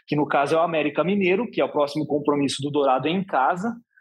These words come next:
depois de visitar o, o Atlético Paranaense, depois o Goiás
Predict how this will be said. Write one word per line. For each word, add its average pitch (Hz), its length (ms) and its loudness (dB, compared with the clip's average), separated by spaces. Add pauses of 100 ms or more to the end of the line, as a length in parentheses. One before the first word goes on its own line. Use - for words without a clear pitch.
depois 139 440 0
de 135 80 -2
visitar 131 480 0
o, 120 480 -2
o 127 80 2
Atlético 127 440 -2
Paranaense, 165 680 0 (280)
depois 147 460 -2
o 143 60 -8
Goiás 175 640 2